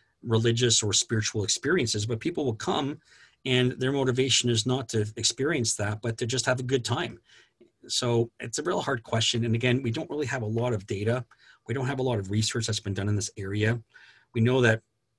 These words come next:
we have some, what we might call serious tourists, those that are interested in education,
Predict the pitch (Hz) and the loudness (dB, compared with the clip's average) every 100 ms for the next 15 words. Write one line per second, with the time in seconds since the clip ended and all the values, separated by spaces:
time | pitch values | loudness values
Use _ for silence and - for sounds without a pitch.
0 | - 117 113 120 113 117 117 113 113 110 | -4 2 6 4 4 2 2 4 4 2
1 | - 113 104 - 120 113 117 - - 123 | 2 0 2 2 4 4 4 2 0 2
2 | 127 127 - - 101 104 107 107 104 104 | 2 0 -4 -6 -4 -2 -2 0 0 0
3 | 101 104 113 107 104 104 98 95 - _ | -2 -2 -2 -4 -2 -2 -2 -4 -8 _
4 | 110 101 104 - 117 - 123 113 | -6 -6 -4 -2 0 0 0 -2